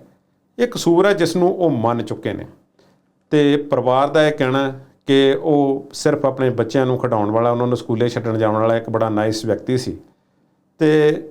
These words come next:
ਇੰਨੀ ਬੁਰੀ ਤਰ੍ਹਾਂ ਉਸ ਨੂੰ ਮਾਰਿਆ ਗਿਆ, ਇੰਨੀ ਜ਼ਿਆਦਾ ਬੁਰੀ ਤਰ੍ਹਾਂ ਜ਼ਖਮੀ ਹੋਇਆ ਕਿ ਅਸੀਂ ਉਸ ਦੇ ਮ੍ਰਿਤਕ ਸਰੀਰ ਨੂੰ ਵੀ ਦੇਖ ਨਹੀਂ ਸਕੇ।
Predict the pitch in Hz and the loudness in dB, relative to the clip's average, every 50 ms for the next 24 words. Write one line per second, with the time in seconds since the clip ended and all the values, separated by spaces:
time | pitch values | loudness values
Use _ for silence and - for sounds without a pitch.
0 | - _ _ _ _ - 165 160 180 185 196 208 196 143 110 - 117 127 139 165 | -20 _ _ _ _ 0 0 2 2 2 2 2 2 0 0 0 0 2 4 4
1 | 175 165 175 147 127 107 104 - - - _ _ _ _ _ _ _ _ - 143 | 4 2 2 0 0 -2 -6 -10 -16 -20 _ _ _ _ _ _ _ _ -2 -2
2 | 131 - 156 151 143 120 110 104 104 107 120 139 151 175 - - 110 104 98 95 | 0 2 2 2 2 2 0 0 2 2 2 2 2 2 2 0 0 -2 -2 -2
3 | - - - 160 147 151 160 165 170 156 113 104 117 117 120 135 131 113 113 110 | -6 -6 -2 2 2 4 4 4 4 2 2 2 2 2 2 2 0 -2 -2 -4
4 | 120 117 127 127 117 110 113 110 110 120 123 113 107 104 101 98 90 - - - | -4 -2 -2 -4 -2 0 -2 -2 -2 -2 -4 -2 0 0 -2 -2 -4 -8 -14 -20
5 | - _ _ _ _ _ _ _ - 160 147 151 - 165 160 160 - 151 147 135 | -20 _ _ _ _ _ _ _ 0 0 0 2 2 0 0 0 0 0 0 2
6 | 120 127 147 151 151 175 165 165 - - - 131 127 123 131 127 123 127 127 123 | 2 2 0 0 0 0 -2 -2 -4 -4 -2 0 2 2 2 2 2 2 0 0
7 | 127 117 110 113 110 107 107 104 104 - - 104 - - - | -2 -2 0 0 0 0 -2 -4 -4 -4 -6 -8 -10 -10 -16